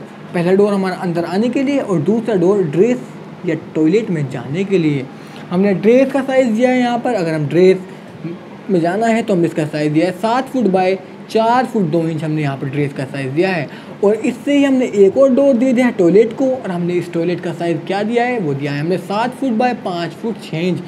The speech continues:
यानी कि सात बाय साढ़े पाँच की हमने बना दी है यहाँ पर टॉयलेट।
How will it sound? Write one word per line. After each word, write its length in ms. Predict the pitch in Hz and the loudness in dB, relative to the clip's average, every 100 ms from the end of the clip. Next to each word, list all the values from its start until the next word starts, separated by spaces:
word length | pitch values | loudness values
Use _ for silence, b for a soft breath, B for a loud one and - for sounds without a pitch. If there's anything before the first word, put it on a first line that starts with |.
| B B B | B B B
यानी 160 | 190 214 | 0 2
कि 80 | 220 | 0
सात 360 | 220 240 254 | 0 0 0
बाय 360 | 226 190 185 196 | 2 2 2 2
साढ़े 220 | 170 143 | 0 -4
पाँच 360 | 139 170 233 - | -4 -2 -4 -2
की 100 | 202 | -2
हमने 180 | 175 | 0
बना 260 | 156 151 139 | -2 -2 -4
दी 100 | 139 | -4
है 60 | 139 | -4
यहाँ 160 | 131 | -6
पर 120 | 127 | -8
टॉयलेट। 480 | 131 240 254 214 226 | -2 2 4 4 2